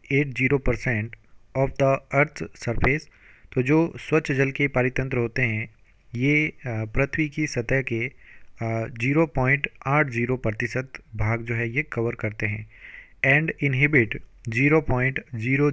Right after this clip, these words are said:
zero nine percent of its total water। और जो भी पृथ्वी पर उपस्थित जल है, वो इनके अंदर पॉइंट ज़ीरो ज़ीरो नाइन परसेंट जो है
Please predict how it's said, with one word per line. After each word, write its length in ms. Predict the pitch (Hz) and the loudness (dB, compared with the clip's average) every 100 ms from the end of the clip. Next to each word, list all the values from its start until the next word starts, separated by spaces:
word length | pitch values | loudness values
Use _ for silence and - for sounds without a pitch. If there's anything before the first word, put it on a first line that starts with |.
| 120 | 0
zero 260 | 123 135 - | 0 0 -2
nine 380 | 120 113 135 156 | -4 0 0 2
percent 460 | 131 117 - 113 107 - - - - - | -2 -4 -2 -4 -4 -10 -20 -20 -20 -2
of 220 | 135 143 135 | 2 2 2
its 240 | 139 139 - - 120 | 0 -2 -10 -6 -4
total 260 | 113 135 | -2 -2
water। 360 | 123 107 104 107 - - - - - - | 0 -2 -4 -8 -14 -20 -20 -20 -12 0
और 160 | 131 123 | 2 2
जो 240 | 123 139 | 2 4
भी 180 | 147 160 | 4 2
पृथ्वी 340 | - 127 147 | 2 0 0
पर 160 | 139 135 | 2 2
उपस्थित 500 | 120 127 - 131 113 | 2 0 0 -4 -2
जल 240 | 117 135 | 0 2
है, 240 | 120 107 - - - - _ - | 0 -4 -8 -18 -20 -20 _ -6
वो 300 | 113 147 165 - | 2 4 4 0
इनके 320 | 135 139 147 | -2 -2 2
अंदर 300 | 143 120 127 143 - - - | 2 2 0 0 -6 -12 -2
पॉइंट 360 | 135 151 151 | 0 0 -2
ज़ीरो 320 | 123 117 139 151 | -4 0 2 2
ज़ीरो 300 | 127 127 139 | 2 2 2
नाइन 340 | 113 120 151 | 0 0 0
परसेंट 460 | - 123 - 131 127 | -2 -2 -2 -4 -2
जो 100 | 117 | -2
है 240 | 117 135 | 0 -2